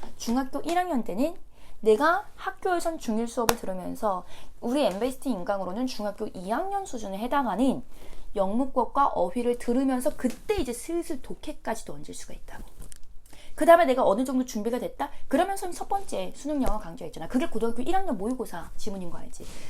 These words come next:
그거에 대한 거. 그 지문 결국 고등학교 선행이거든요. 그 강좌 나중에 들어보는 거야. 지금은 듣기 좀 어렵다고 생각합니다.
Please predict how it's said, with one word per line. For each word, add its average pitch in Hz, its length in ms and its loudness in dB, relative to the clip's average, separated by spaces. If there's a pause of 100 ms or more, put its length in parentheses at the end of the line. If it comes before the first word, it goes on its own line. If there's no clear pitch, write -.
(140)
그거에 370 340 0
대한 160 280 -4
거. - 160 -10 (600)
그 320 280 2
지문 226 300 0
결국 202 280 0
고등학교 269 380 0
선행이거든요. 247 580 -2 (220)
그 330 180 2
강좌 202 300 -4
나중에 180 400 -4
들어보는 - 420 -2
거야. - 140 -8 (300)
지금은 381 380 -4
듣기 226 220 -6
좀 233 120 -4
어렵다고 175 360 -6
생각합니다. 220 680 -12